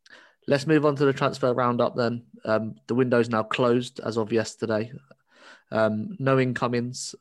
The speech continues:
apart from the new goalkeeper. Uh, but two more players did leave the club this week. Uh, Macy Simmons has joined Brighton and Lexi Lloyd-Smith has joined Charlton. Uh, Jane, you mentioned the academy obviously not playing. Do you think these players are sort of leaving just to be able to play football now?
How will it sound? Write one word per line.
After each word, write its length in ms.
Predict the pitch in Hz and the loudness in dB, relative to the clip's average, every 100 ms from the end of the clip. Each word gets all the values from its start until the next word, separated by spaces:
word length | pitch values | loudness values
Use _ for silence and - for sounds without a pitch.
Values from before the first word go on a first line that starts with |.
| - | -4
apart 240 | 127 - | -2 -2
from 320 | 120 113 117 - | -4 -6 -8 -10
the 60 | 117 | -6
new 140 | 113 | -2
goalkeeper. 600 | 117 113 - 113 120 135 - _ - - - _ - | 0 0 -2 -6 -6 -8 -12 _ -20 -20 -20 _ -6
Uh, 160 | 113 110 | -2 0
but 240 | - - | -2 -4
two 160 | - 139 | 0 2
more 160 | 135 | 2
players 260 | 127 127 117 | 2 2 2
did 180 | - 113 | 0 0
leave 220 | 120 113 | 2 2
the 80 | 113 | -2
club 300 | - 110 - | -2 -2 -2
this 180 | 110 - | -6 0
week. 360 | 110 104 - _ - | 0 -2 -12 _ -4
Uh, 200 | 107 104 - | 0 0 -2
Macy 360 | 113 113 113 | -2 -2 -2
Simmons 560 | 110 - 117 110 107 107 | -4 -2 -2 -2 -4 -8
has 160 | 107 - | -10 -2
joined 280 | 113 104 | -2 0
Brighton 460 | 98 110 110 - 107 | 0 0 0 -4 -6
and 140 | 104 | -6
Lexi 360 | 110 107 - 104 | -4 -6 -6 -2
Lloyd-Smith 480 | 107 101 - 110 104 | -2 -2 -6 -8 -8
has 100 | 104 | -6
joined 280 | 107 104 104 | -4 -4 -4
Charlton. 460 | 107 107 113 107 _ _ - - - _ _ _ - | -4 -2 -6 -8 _ _ -20 -20 -20 _ _ _ -6
Uh, 120 | 117 | 0
Jane, 200 | 131 131 | 0 0
you 60 | |
mentioned 300 | 131 127 131 | -2 -4 -2
the 80 | 131 | -4
academy 400 | 120 131 117 117 | -4 -4 -2 -2
obviously 240 | 113 - 113 | -2 -4 -6
not 180 | - | -6
playing. 520 | - 120 107 107 107 - - | -2 0 0 -2 -8 -18 -20
Do 140 | - | -12
you 40 | 120 | -8
think 200 | 120 113 | -6 -4
these 180 | 120 | -6
players 260 | - 127 117 | 0 0 0
are 40 | |
sort 240 | 113 113 113 | -2 -6 -2
of 40 | |
leaving 360 | 117 117 110 110 | 0 0 -2 -6
just 260 | 107 - | -8 -10
to 80 | - | -10
be 100 | 135 | -2
able 120 | 107 | -2
to 80 | 104 | -2
play 180 | - 110 | -4 -6
football 320 | - - 123 | -6 -6 -6
now? 220 | 120 120 | -4 -8